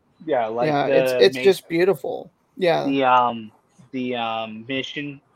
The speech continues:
Speaker 1: style
Speaker 2: Mm-hmm. Yes.
Speaker 1: build.
Speaker 2: Yeah. Yeah.
Speaker 1: Um, yeah, I know what you mean totally. Like,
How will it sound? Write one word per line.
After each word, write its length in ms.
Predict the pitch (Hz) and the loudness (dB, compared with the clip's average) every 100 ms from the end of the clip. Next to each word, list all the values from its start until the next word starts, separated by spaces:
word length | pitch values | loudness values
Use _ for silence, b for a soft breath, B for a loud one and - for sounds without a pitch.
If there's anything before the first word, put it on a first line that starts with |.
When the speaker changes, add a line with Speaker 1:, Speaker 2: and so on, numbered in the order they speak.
| _ | _
Speaker 1:
style 460 | - 135 131 135 135 | -2 -2 -2 -6 -6
Speaker 2:
Mm-hmm. 340 | 170 170 156 143 _ - | -6 -4 -4 -6 _ -10
Yes. 560 | 160 160 131 131 - - | -2 0 0 -6 -14 -4
Speaker 1:
build. 220 | 139 139 | -2 0
Speaker 2:
Yeah. 240 | 135 104 - _ _ _ _ _ _ | -2 -6 -10 _ _ _ _ _ _
Yeah. 200 | 143 139 | -6 -4
Speaker 1:
Um, 320 | 113 110 101 104 | -2 -4 -6 -6
yeah, 240 | 127 120 | 0 0
I 220 | 113 131 | 0 0
know 280 | 143 147 139 | 0 -2 -4
what 260 | 135 135 - | -4 -10 -10
you 60 | 120 | -14
mean 180 | 110 | -14
totally. 400 | 107 123 107 107 104 | -10 -10 -10 -16 -16
Like, 260 | 107 107 | -14 -16